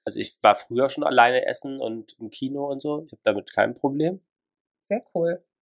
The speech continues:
Speaker 1: Hm, manchmal, de-, so alte Leute tun mir manchmal leid, obwohl die wahrscheinlich gar nicht das Problem haben. Aber wenn du so im Restaurant sind, so eine ältere Dame, die denkt, "Ach",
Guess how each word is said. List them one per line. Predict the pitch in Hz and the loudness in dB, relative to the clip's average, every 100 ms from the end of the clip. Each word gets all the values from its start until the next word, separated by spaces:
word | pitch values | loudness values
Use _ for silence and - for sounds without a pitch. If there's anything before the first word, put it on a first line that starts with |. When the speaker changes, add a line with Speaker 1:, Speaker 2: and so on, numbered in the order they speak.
| - | -8
Speaker 1:
Hm, | 107 104 104 104 104 _ _ _ _ _ _ _ _ | -6 -4 -6 -6 -10 _ _ _ _ _ _ _ _
manchmal, | 110 110 131 117 | 0 4 4 4
de-, | 110 101 _ _ | 0 -4 _ _
so | 120 | 0
alte | 104 151 - | 4 4 4
Leute | 131 107 - | 2 2 -2
tun | 123 | -4
mir | 117 | -2
manchmal | 110 104 110 107 | -2 -6 -6 -2
leid, | 98 113 | 2 0
obwohl | 110 110 | 0 -2
die | 107 | -4
wahrscheinlich | 101 107 | -8 -6
gar | 98 | -4
nicht | 98 | -6
das | - | -8
Problem | 95 98 123 110 | -10 -2 -2 2
haben. | 92 90 | 0 0
Aber | 85 | -2
wenn | 95 101 | -4 -4
du | 101 | -2
so | 104 | -4
im | 101 | -4
Restaurant | 104 101 117 | -4 0 0
sind, | 110 107 101 | 0 -4 -6
so | |
eine | 98 | -6
ältere | 98 101 101 | -6 -6 -4
Dame, | 95 98 107 104 | 4 6 6 2
die | 117 | -4
denkt, | 113 117 - | -6 0 2
"Ach", | - | 2